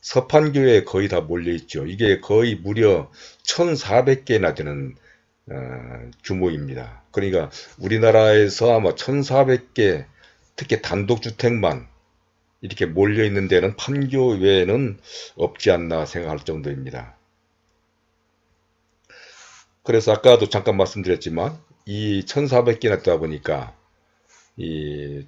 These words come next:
판교 단독주택들은 좀 건축에 관계, 관심 있는 사람들, 특히 학생들이나 이 건축 전문가들은 판교 단독주택을 좀,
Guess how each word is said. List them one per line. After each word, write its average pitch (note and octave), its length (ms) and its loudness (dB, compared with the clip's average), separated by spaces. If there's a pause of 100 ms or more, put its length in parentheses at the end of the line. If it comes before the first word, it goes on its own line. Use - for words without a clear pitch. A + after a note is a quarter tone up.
판교 C3 260 -4
단독주택들은 F#2+ 1500 -4 (720)
좀 E2+ 220 -8
건축에 G2 500 -2
관계, G2+ 960 -4
관심 F#2+ 400 -6
있는 F2+ 160 -2
사람들, C#2 580 -8 (800)
특히 - 240 -12
학생들이나 F#2+ 840 -4 (600)
이 A2 200 -12
건축 - 280 -12
전문가들은 F#2+ 600 -2
판교 A#2 240 -4
단독주택을 F#2+ 1300 -6
좀, C#2 420 -8